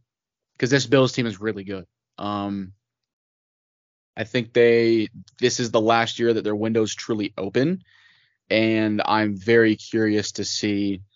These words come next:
how this Jets offensive line looks against an, an older but a still good defensive line room in Buffalo. Um,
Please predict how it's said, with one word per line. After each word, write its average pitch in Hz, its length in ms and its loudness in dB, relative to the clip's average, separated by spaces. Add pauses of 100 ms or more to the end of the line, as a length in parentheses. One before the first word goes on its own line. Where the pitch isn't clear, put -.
(720)
how 101 400 0
this 95 200 -10
Jets 101 320 -4
offensive 92 380 -8
line 87 280 -12
looks - 540 -14
against 135 320 2
an, 131 200 4
an 147 220 4
older 139 540 6 (380)
but 131 140 4
a 123 60 4
still 123 420 0 (560)
good 113 540 0 (720)
defensive 127 380 -4
line 131 260 0
room 147 300 -2 (280)
in 139 100 -6
Buffalo. 165 560 2 (520)
Um, 104 640 -4